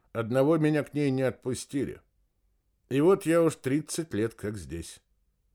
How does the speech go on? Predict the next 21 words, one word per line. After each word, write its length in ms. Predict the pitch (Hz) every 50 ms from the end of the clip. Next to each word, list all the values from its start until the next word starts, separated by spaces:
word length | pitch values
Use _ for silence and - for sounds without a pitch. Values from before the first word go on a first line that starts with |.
| _ _ _ _ _ _ _ -
«С 60 | -
чем 240 | - - 139 147 143
тебя, 240 | - - 143 156 151
надеюсь, 400 | 151 143 135 147 151 143 - -
можно 280 | 120 127 135 131 135 127
поздравить?» 640 | - 135 127 117 139 147 170 139 90 - - - _ _ _ _ _ _ _ _ _ _ _ _ _ _ _ _ _
«Даже 480 | - 67 69 127 143 156 151 117 120 131
не 140 | 143 143 139
знаю. 460 | 127 127 135 151 - - - - - _ _ _ _ _ _ _ _ _ _ _ _ _ _ _ _ _
Житье 440 | - 110 143 143 - 135 170 196 202
в 40 | 180
ордене 440 | 185 190 165 139 139 143 151 143 131
оказалось 640 | 113 - - 104 104 107 127 131 127 107 92 - -
нелегким, 680 | 123 127 131 147 156 - - - - - 50 - - _ _ _ _ _ _ _ _ _ _ _
но, 220 | - - 131 143
судя 320 | 131 - 175 190 175 151 151
по 160 | - 143 127
всему, 320 | - - 127 135 143 139
что 180 | - - - 120
я 160 | 120 123 123
повидал, 680 | - - 104 107 107 98 87 104 127 127 95 - -